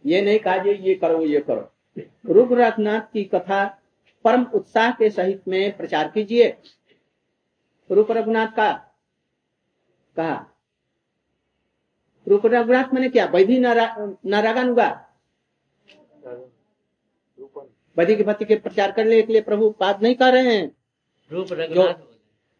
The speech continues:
Speaker 1: रूप रघुनाथ की बातों का प्रचार, रूप रघुनाथ ने भक्ति रसामृत सिंधु, उज्ज्वल नीलमणि, श्रीमद् भागवत की टीकाएं जो उन्होंने की और
Speaker 2: विलाप
Speaker 1: उन्होंने जो
Speaker 2: पुष्पांजलि।
Speaker 1: लिखा।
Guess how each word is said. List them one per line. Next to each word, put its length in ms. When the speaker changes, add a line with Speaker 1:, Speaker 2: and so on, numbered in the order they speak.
Speaker 1:
रूप 160
रघुनाथ 420
की 100
बातों 340
का 120
प्रचार, 300
रूप 200
रघुनाथ 460
ने 60
भक्ति 260
रसामृत 400
सिंधु, 280
उज्ज्वल 360
नीलमणि, 440
श्रीमद् 300
भागवत 360
की 60
टीकाएं 440
जो 180
उन्होंने 340
की 340
और 60
Speaker 2:
विलाप 160
Speaker 1:
उन्होंने 260
जो 40
Speaker 2:
पुष्पांजलि। 280
Speaker 1:
लिखा। 420